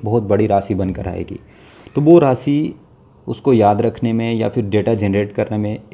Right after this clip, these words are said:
मुश्किल का सामना होगा। तो उस समस्या से बचाव करने के लिए उसको एक हज़ार से डिवाइड किया, कर दिया जाता है ताकि जो देखने में राशि लगे वो छोटी लगे और कोई औचित्य नहीं है। दोस्तों, यहाँ पे एक चीज़ और बता दें कि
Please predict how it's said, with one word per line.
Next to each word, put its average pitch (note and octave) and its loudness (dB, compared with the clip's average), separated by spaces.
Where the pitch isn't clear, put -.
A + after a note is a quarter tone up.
मुश्किल C3+ -2
का B2+ -2
सामना G2 -2
होगा। F2 -8
तो - -2
उस - -4
समस्या C3 -2
से C#3 -2
बचाव A2 2
करने A2+ -2
के A2 -2
लिए G#2+ -2
उसको - -4
एक B2+ 0
हज़ार G2+ -2
से A2+ -6
डिवाइड F#2 -2
किया, F#2+ -4
कर F2+ -8
दिया F#2+ -2
जाता F#2 -10
है A#2 -12
ताकि D#3+ -4
जो D#3+ 0
देखने A#2 -2
में C3 0
राशि G#2+ -2
लगे G#2 -4
वो F#3+ -6
छोटी A2 -8
लगे F#2 -14
और - -4
कोई A#2+ 0
औचित्य F#2+ -8
नहीं F#2 -12
है। - -20
दोस्तों, D#3+ 0
यहाँ B2 -2
पे D3 -2
एक D3 -4
चीज़ C#3 -4
और G#2+ -2
बता C3+ -2
दें C3+ -4
कि D3+ 0